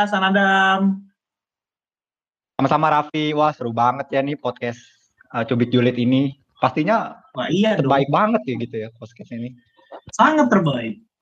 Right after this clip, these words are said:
Speaker 1: Lebih
Speaker 2: Iya.
Speaker 1: baik dari podcast Deddy Kobuzer.
Speaker 2: Betul.
Speaker 1: Deddy Kobuzer lewat podcast Cubit Julid nomor satu. Bentar lagi trending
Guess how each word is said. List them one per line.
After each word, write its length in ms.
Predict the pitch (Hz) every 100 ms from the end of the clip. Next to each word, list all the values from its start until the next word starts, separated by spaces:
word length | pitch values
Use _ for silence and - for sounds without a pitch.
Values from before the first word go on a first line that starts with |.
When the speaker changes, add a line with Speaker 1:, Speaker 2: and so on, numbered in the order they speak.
| _
Speaker 1:
Lebih 220 | 165 175
Speaker 2:
Iya. 100 | 202
Speaker 1:
baik 200 | 233 226 -
dari 220 | 185 185 185 -
podcast 480 | 233 226 196 196 -
Deddy 240 | 208 202
Kobuzer. 440 | 196 151 135 120 101 - _ _ _
Speaker 2:
Betul. 520 | 185 196 139 131 139 - - 427 -
Speaker 1:
Deddy 160 | 392 -
Kobuzer 360 | 240 214 233
lewat 300 | 220 277 277 - - _ _ _
podcast 380 | 151 - 220 -
Cubit 260 | 220 202
Julid 320 | 185 170 - _ _
nomor 240 | 196 196
satu. 400 | 160 143 131 104 _
Bentar 240 | 151 190
lagi 300 | 202 196 202
trending 580 | 208 208 196 165 131